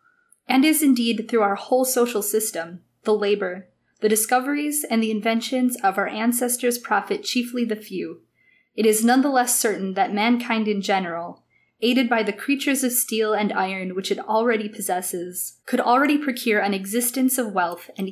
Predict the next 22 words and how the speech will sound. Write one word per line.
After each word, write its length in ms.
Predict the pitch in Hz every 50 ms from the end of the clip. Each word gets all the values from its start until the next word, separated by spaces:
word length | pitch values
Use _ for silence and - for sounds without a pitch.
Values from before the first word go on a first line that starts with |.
| -
ease 320 | - 190 180 170 165 - -
for 160 | - - 180
every 320 | - 190 202 202 240 233
one 240 | 220 202 190 185 180
of 80 | 170 165
its 180 | 175 170 -
members. 680 | - 175 160 156 147 - - - 220 - - - - - _ _ _ _ _ _ _ _ _ _ _ _ _ _ _ _ _
Truly 460 | - - - 311 311 311 311 311 294
we 200 | 277 233 233 226
are 140 | 220 208 196
rich, 600 | 185 180 160 - - - - - - - - _ _ _ _
far 360 | _ - - - 254 247 247 233
richer 320 | 214 202 214 - - 196
than 220 | 185 190 185 185
we 140 | 180 170 165
think. 560 | - - 170 165 160 - - - - - _ _ _ _ _ _ _ _ - _ _ _ _
Richer 320 | 247 262 254 - - 311
in 100 | 294 262
what 160 | 247 233 -
we 140 | 233 220 214
already 360 | 196 202 208 214 208 202 196
possess. 680 | 190 - 202 175 - 165 - - - - - - -